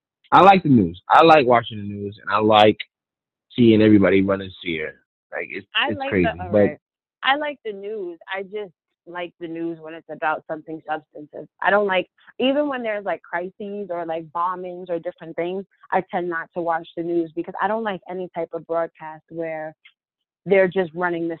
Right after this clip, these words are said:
Speaker 2: same stories back every eight to nine minutes and it's breaking news and breaking news and, like, that's not my kind of news. It's like, it's too much. It's too, um, sensational.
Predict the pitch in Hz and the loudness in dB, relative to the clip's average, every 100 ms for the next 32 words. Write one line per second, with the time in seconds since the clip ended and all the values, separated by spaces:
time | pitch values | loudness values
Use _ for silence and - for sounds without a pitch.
0 | _ 196 180 180 170 _ 180 165 170 165 | _ -8 -6 -6 -8 _ -4 -2 -4 -4
1 | 160 160 175 170 175 175 170 _ 170 165 | -6 -6 -8 -8 -6 -6 -8 _ -10 -8
2 | 165 165 165 160 160 160 160 156 147 180 | -8 -8 -8 -8 -8 -8 -10 -12 -8 -6
3 | 180 - 175 175 170 165 160 160 156 190 | -6 -4 -6 -2 -2 -2 -2 -8 -2 -2
4 | 180 180 175 170 170 160 160 - _ - | 0 -4 -4 -4 -4 -4 -8 -14 _ -2
5 | 190 - _ _ _ _ 226 254 302 277 | -2 -2 _ _ _ _ 0 0 0 -4
6 | 196 196 175 165 180 170 160 165 - 175 | -6 -8 -8 -8 -8 -8 -8 -14 -6 -4
7 | 165 - 175 - - 254 208 196 190 - | -4 -6 -14 -10 -4 -2 -4 -6 -14 -10
8 | 277 262 220 208 196 - _ _ - 196 | -4 -2 -4 -6 -12 -16 _ _ -12 -10
9 | - 202 196 156 156 | -6 -8 -8 -18 -20